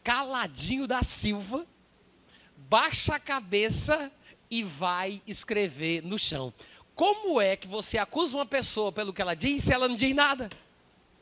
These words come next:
Tem momento pra falar, mas tem momento pra calar a boca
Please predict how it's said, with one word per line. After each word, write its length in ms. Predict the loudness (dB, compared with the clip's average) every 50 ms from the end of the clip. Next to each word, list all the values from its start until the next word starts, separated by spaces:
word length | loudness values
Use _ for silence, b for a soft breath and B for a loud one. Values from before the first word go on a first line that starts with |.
| _ _ _ _ _ _ _ _ _ _ _ _ _ _ _ _ _ _ _ _ _ _ _ _ -4
Tem 120 | -2 -2 0
momento 300 | 0 0 0 -2 -2 -4
pra 160 | -6 -10 -8
falar, 500 | -4 -4 -2 -2 -2 -2 -4 -6 -8 -14 _ _ _ _ _ _ _ _ _ _ _ -10
mas 200 | -8 -6 -6 -4
tem 220 | -4 -2 -4 -2
momento 500 | -2 -2 -2 -2 0 -2 -2 -2 -4 -8
pra 220 | -4 -2 -2 -2 -2
calar 800 | -4 _ 0 2 2 2 2 0 -2 0 0 2 2 0 -2 -2 2
a 160 | 4 4 4
boca 680 | 4 4 8 10 10 10 10 8 4 0 -4 -4 -4